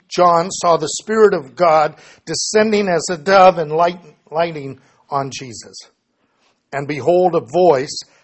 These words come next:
out of the heavens said, "This is my beloved Son, in whom I am well pleased." This baptism of Jesus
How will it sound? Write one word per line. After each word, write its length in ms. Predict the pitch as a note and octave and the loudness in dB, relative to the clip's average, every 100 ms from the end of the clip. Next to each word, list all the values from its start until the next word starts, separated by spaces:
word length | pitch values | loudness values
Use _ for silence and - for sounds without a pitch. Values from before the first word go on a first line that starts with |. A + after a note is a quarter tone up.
| _ - | _ 2
out 160 | D3+ | 4
of 120 | D#3 | 4
the 120 | D3 C3+ | -2 0
heavens 480 | E3+ C#3+ C3 C#3 - | 0 0 -4 -4 -6
said, 380 | C3+ C3 B2 - _ _ - | -4 -4 -6 -14 _ _ -10
"This 380 | C3+ F#3+ - F#3 | 0 0 0 -6
is 160 | C#3+ | -6
my 220 | D3 D3+ D#3 | -2 0 0
beloved 540 | D3+ C#3 D3+ C#3+ C3+ | -4 -2 -2 0 -4
Son, 560 | - - E3+ C3+ A2+ A2+ _ _ _ _ | -6 -6 -6 -6 -10 -18 _ _ _ _
in 180 | C3 C3 | -16 -14
whom 540 | A2+ F3+ C3+ A2 G#2 F#2 _ _ - | -10 -10 -8 -12 -18 _ _ _ -16
I 120 | B2+ | -14
am 160 | A#2+ A#2+ | -12 -14
well 200 | A#2 A2 | -14 -14
pleased." 400 | - A2+ F#2+ - | -18 -20 -18 -4
This 220 | G#3 G#3 _ _ _ | -4 -4 _ _ _
baptism 800 | C#3+ F#3+ A3 A#3 G3 G#3+ F3+ E3+ | -2 4 4 2 -10 -8 -8 -8
of 140 | D3 | -10
Jesus 580 | C#3 F3+ F#3 D#3+ C#3 B2+ | -10 -12 -10 -10 -12 -16